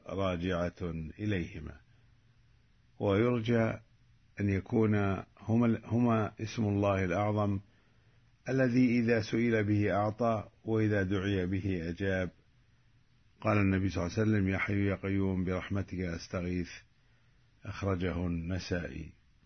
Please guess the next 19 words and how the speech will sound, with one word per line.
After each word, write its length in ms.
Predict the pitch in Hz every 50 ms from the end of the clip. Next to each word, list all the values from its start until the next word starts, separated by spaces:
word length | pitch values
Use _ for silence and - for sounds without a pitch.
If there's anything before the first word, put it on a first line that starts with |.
| _ _ _ _ _ _ _ _ _ _ _ _ _ _ _ _ _ _ _ _ _ _ _
فالحي 540 | - 110 107 101 - - 127 135 135 131 123
جامع 400 | 107 107 117 117 120 117 110 101
لصفات 640 | 104 104 104 92 - - 98 90 110 120 113 - 110
الذات 540 | 101 92 90 104 110 113 110 - - -
التي 380 | 113 104 101 98 92 - 113 104
لا 120 | 92 101
تنفك 500 | 101 - 107 101 90 82 107 104 - -
عن 300 | 95 87 85 95 101 98
الله 480 | 101 98 95 92 95 95 101 107 110 107 - _ _ _ _ _ _ _ _ -
أبدا، 460 | 110 107 98 104 101 101 104 110 107
كالسمع 680 | 107 107 - - - - - 107 107 104 95 104 113 110
والبصر 640 | 98 82 80 82 - - 101 104 - - 107 107 110 110 - _ _ _ _ _ _ _ _ _ _ _ _ - _ _ _ _ _ _ _ - - _ _ _
والعلم 600 | - 104 110 104 92 92 107 110 110 104 104 101
والقدرة 520 | 98 92 87 - - 107 107 101 110 113 120
وغيرها، 640 | 135 127 113 101 98 90 90 90 98 95 98 110 110
والقيوم 800 | 107 107 117 120 120 - - 104 101 98 95 95 95 92 92 87
جامع 600 | - 92 90 87 87 90 90 87 85 85 85 85 85 82 82 85 - - _ _ _ _ _ _ _ _ - -
لصفات 600 | 117 113 104 - 107 95 - 90 90 85 - -
الأفعال 640 | 107 104 98 95 - - 92 90 98 95 92 87 82